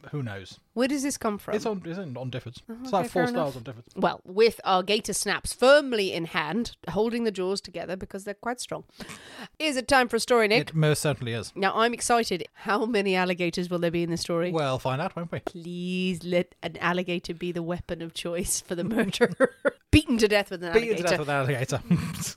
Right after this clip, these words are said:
Speaker 1: So today, we have the story of Joe Ball,
Speaker 2: Ball.
Speaker 1: the butcher
Speaker 2: Ooh.
Speaker 1: of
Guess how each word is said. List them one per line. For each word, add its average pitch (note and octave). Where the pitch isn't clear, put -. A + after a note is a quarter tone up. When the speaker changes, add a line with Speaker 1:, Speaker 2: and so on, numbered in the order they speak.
Speaker 1:
So G3+
today, A3
we F3
have E3+
the E3+
story G3
of D3
Joe F#3+
Ball, A2
Speaker 2:
Ball. F3+
Speaker 1:
the D3+
butcher -
Speaker 2:
Ooh. A#3
Speaker 1:
of D3